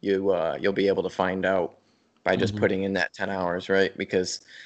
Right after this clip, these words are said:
Speaker 1: you can look at that ten hours that you're spending every week, and if you scale it to forty hours, what more can you accomplish, right? Or, or, you know, fifty hours or sixty hours or, and so on, right? Like, forty hours doesn't have to be the cap.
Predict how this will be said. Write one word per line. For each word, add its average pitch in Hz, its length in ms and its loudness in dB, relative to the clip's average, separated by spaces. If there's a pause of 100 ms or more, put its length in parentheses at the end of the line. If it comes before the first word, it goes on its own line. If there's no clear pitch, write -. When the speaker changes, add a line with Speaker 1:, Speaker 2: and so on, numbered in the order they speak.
(220)
Speaker 1:
you 123 100 4
can 117 140 6
look 117 180 6
at 110 100 2
that 104 200 6
ten 113 160 2
hours 101 300 2
that 101 160 -2
you're 98 80 -4
spending 98 380 0
every 95 160 -2
week, 95 320 -2
and 98 260 -4 (260)
if 104 160 0
you 98 80 0
scale 101 360 4
it - 120 -2
to 104 80 -6
forty 98 380 0
hours, 95 360 -2
what 95 140 2
more 90 200 0
can 95 160 -8
you 82 100 -6
accomplish, - 500 -10 (520)
right? 90 220 -2 (1160)
Or, 92 180 2
or, 92 240 0
you 92 120 -4
know, 90 160 -2
fifty 98 380 0
hours 92 360 0
or 98 60 -4
sixty - 360 0
hours 95 400 2
or, 95 220 -2 (240)
and 92 120 0
so 92 160 8
on, - 160 2 (440)
right? 87 220 2 (480)
Like, 87 200 -2 (680)
forty 131 360 6
hours 110 220 8
doesn't 101 280 2
have 101 220 -2
to 95 60 -10
be 92 100 -8
the - 80 -8
cap. - 300 -8